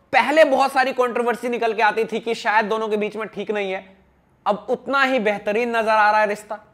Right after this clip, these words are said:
तो कुछ भी हो सकता है, क्योंकि देखो, अगर रोहित शर्मा ऑक्शन में आए, क्योंकि दो हज़ार पच्चीस आईपीएल की जो रिटेंशन की लिस्ट है वो आने ही वाली है, और उसके बाद सारी चीजें साफ हो जाएगी।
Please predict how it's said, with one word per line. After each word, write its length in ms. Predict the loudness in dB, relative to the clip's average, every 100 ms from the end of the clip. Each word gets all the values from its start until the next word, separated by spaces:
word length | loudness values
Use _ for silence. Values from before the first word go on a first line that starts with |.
| _ _ _ _ _ _ _ _ _ -10
तो 60 |
कुछ 220 | -6 -4 0
भी 100 | 0
हो 80 |
सकता 300 | 0 -2 -6
है, 100 | -10 -12 _ _ _ _ _ _ _ _ _ -20 -18 -12 -4
क्योंकि 200 | -2 2
देखो, 200 | 2 4
अगर 360 | 4 6 4
रोहित 300 | 6 4 4
शर्मा 420 | 0 0 2 2
ऑक्शन 440 | 2 0 -2 0 -4
में 120 | 0
आए, 240 | 0 -2 -6 -18 _ _ -6
क्योंकि 200 | -2 0
दो 140 | 0
हज़ार 180 | 2 0
पच्चीस 420 | 0 -4 -4 -2
आईपीएल 380 | 0 0 0 -2
की 140 | -2 -2
जो 120 | 0
रिटेंशन 540 | 0 -2 -4 -2 -4
की 80 | -2
लिस्ट 300 | 0 -2 -2
है 60 | 0
वो 140 | 0
आने 300 | -2 -4 -4
ही 80 | 0
वाली 260 | 0 0 -2
है, 140 | -6 -12 _ _ _ _
और 160 | 2 4
उसके 260 | 4 2 2
बाद 240 | 4 2
सारी 260 | 2 2 0
चीजें 260 | -2 -2
साफ 320 | 0 2 2
हो 100 | 2
जाएगी। 340 | 4 4 2